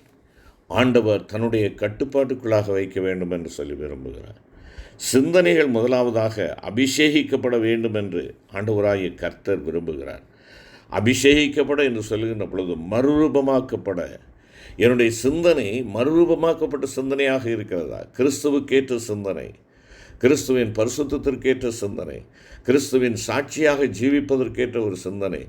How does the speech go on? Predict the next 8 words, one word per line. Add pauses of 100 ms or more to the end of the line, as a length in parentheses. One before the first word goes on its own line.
(300)
கிறிஸ்துவை
அறிவிப்பதற்கான
சிந்தனை, (360)
கிறிஸ்துவை
பிரதிபலிப்பதற்கான
சிந்தனை
என்னிடத்திலே (120)
காணப்படுகிறதா?